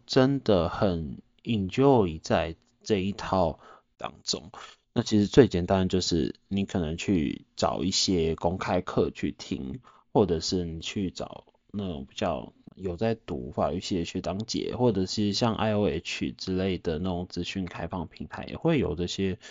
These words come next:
介绍这样子。我觉得根结点还是在于你到底有没有喜欢那一套法律的思维，不然我会觉得其实读法律，如果你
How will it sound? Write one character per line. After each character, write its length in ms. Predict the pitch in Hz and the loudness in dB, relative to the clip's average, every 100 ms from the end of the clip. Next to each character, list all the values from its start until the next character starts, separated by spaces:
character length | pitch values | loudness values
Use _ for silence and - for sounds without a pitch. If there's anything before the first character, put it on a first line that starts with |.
| - - - _ | -20 -20 -20 _
介 240 | - - | 2 2
绍 280 | - - - | 2 -4 -4
这 140 | - - | -8 -10
样 140 | - | -12
子。 220 | - - - - - _ _ - _ | -14 -14 -14 -20 -20 _ _ -20 _
我 140 | - 123 | -4 0
觉 160 | 151 | 0
得 260 | 165 190 165 - - _ _ _ | 4 2 2 -6 -20 _ _ _
根 220 | 190 196 | 8 8
结 120 | 139 | 6
点 160 | 120 104 | 4 2
还 140 | 98 | 0
是 160 | 90 113 | -2 -2
在 260 | - 131 | 2 2
于 220 | - 85 85 | 2 -6 -6
你 140 | 90 | -6
到 240 | - 131 113 | 2 2 2
底 300 | 82 50 - _ _ _ | -4 -10 -18 _ _ _
有 180 | 107 82 | 0 2
没 160 | 90 | 4
有 320 | 135 95 76 - _ | 4 4 0 -8 _
喜 280 | - - 90 | -6 -4 -4
欢 400 | - 123 147 156 | 4 8 8 6
那 140 | 143 | 4
一 80 | 127 | 2
套 280 | 127 - 92 | 0 0 0
法 200 | - 80 | 2 -2
律 140 | 90 | -2
的 140 | 95 82 | -2 -2
思 280 | - - 90 | -2 -2 -4
维， 220 | 76 62 | -4 -8
不 160 | - | 0
然 220 | 151 113 85 | 2 4 2
我 160 | 80 | -2
会 440 | - 143 123 95 - - - - _ _ _ | 0 4 4 2 -2 -18 -20 -20 _ _ _
觉 240 | 104 92 | -2 -2
得 320 | - 110 95 - | 2 4 4 0
其 380 | - - 117 139 | -6 -4 -2 -2
实 320 | - 107 104 | -2 -2 -4
读 320 | - 95 107 | -2 -4 -4
法 300 | 123 110 82 | -2 -4 -2
律， 480 | 90 131 123 107 90 | -2 2 4 4 4
如 240 | 110 123 156 | 6 6 6
果 240 | 143 104 | 4 4
你 220 | 87 80 | 2 -4